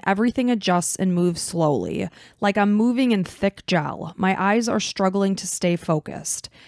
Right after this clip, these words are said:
He asked her if she had eaten anything. He said, "I had," she said, "I had my protein shake, but this is not hungry."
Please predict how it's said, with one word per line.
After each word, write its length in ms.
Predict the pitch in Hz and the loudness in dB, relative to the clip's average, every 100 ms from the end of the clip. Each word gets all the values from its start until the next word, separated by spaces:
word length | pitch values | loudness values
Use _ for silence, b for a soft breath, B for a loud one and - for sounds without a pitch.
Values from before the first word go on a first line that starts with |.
| B | B
He 180 | - 208 | -2 2
asked 240 | 190 180 | 2 0
her 120 | 220 202 | 0 0
if 80 | - | 2
she 140 | 214 | 0
had 100 | 202 | 0
eaten 320 | - 190 170 | 0 0 0
anything. 560 | 160 160 160 - - - | 2 2 0 -2 -6 -4
He 220 | 175 202 | -2 0
said, 240 | 196 202 190 | 0 2 2
"I 120 | 190 | 2
had," 280 | 202 220 240 | 0 -2 -2
she 160 | - | -4
said, 120 | 208 190 | 0 0
"I 80 | |
had 200 | 185 233 | 2 0
my 140 | 285 294 | 0 -2
protein 420 | - 208 208 208 | 0 0 2 0
shake, 380 | 190 202 202 - B B B | 2 2 2 -2 B B B
but 160 | - 185 | -4 2
this 180 | 214 226 | 0 2
is 140 | 202 | 2
not 300 | 190 185 185 - 185 | 2 4 2 0 0
hungry." 520 | 165 - - - | 0 -4 -6 -8